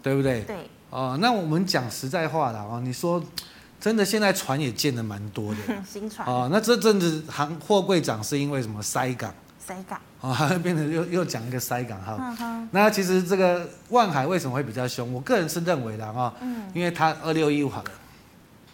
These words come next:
Speaker 1: 二六一五好了，啊，它像，算是内资控的比较厉害的，
Speaker 2: 嗯哼。
Speaker 1: Auto One 好了，Auto One 啊，Auto One，对不对？那，啊，OK，你这边没有外资盘，好，随便好了，没关系。那反正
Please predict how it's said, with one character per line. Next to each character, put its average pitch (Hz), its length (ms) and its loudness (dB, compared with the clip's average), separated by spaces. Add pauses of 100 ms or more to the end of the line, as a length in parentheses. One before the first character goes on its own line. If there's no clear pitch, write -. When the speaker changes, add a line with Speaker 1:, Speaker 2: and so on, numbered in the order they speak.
(280)
Speaker 1:
二 127 80 -6
六 123 160 -4
一 120 80 -4
五 110 60 -6
好 107 80 -10
了， - 800 -18
啊， 104 100 -8 (520)
它 180 120 2
像， 196 340 2
算 208 280 4
是 190 140 0
内 196 280 4
资 170 200 0
控 165 260 0
的 120 80 -2
比 104 100 -8
较 123 160 -2
厉 120 220 -2
害 107 180 -4
的， 98 140 -12
Speaker 2:
嗯 262 100 -6
哼。 135 80 -2
Speaker 1:
Auto 139 120 0 (100)
One 135 220 2
好 101 140 -10
了， - 60 -16 (680)
Auto 120 220 -4
One 113 280 -4
啊， 104 100 -10 (300)
Auto 117 140 -10
One， 117 160 -8 (140)
对 113 100 -8
不 113 60 -6
对？ 110 120 -4 (560)
那， 123 100 -6 (480)
啊， 113 220 -10
OK， 123 240 -4
你 110 100 -6
这 131 100 -2
边 131 100 -2
没 127 120 -4
有 117 140 -6
外 120 200 -6
资 113 180 -10
盘， 110 200 -12 (100)
好， 101 120 -10
随 107 160 -10
便 117 220 -6
好 107 100 -12
了， 98 80 -12 (120)
没 110 60 -10
关 117 100 -6
系。 120 140 -8 (460)
那 165 100 2
反 165 160 2
正 196 240 6